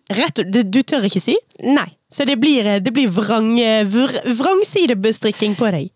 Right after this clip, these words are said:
Speaker 2: Det blir rett og vrang og rett og vrang til den store gullmedalje. Men det som jeg egentlig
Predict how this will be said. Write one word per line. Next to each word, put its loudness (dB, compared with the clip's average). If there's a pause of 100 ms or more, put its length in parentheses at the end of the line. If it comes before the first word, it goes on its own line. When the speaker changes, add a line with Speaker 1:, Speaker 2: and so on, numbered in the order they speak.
Speaker 2:
Det -4
blir 0
rett -4
og 0
vrang 0
og 2
rett -2
og 2
vrang 2
til -2
den 0
store 0
gullmedalje. 2 (380)
Men -2 (120)
det -2
som -4
jeg -4
egentlig 0